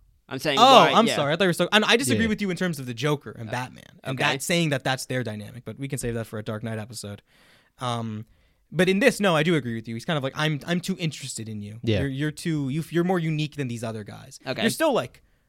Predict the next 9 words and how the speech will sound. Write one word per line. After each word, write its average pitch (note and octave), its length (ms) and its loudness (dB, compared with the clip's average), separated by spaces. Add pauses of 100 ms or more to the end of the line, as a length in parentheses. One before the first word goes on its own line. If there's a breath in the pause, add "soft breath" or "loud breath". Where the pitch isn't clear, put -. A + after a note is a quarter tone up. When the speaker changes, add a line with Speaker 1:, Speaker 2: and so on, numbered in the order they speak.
(160)
Speaker 2:
a C#3+ 80 -4
pet - 500 -8
compared B2+ 460 -10
to C#3+ 60 -10
me, A#2+ 200 -8
a G2 60 -14
person. - 520 -12 (440)
Speaker 1:
Okay. D3+ 100 2
Speaker 2:
But A#2 260 -2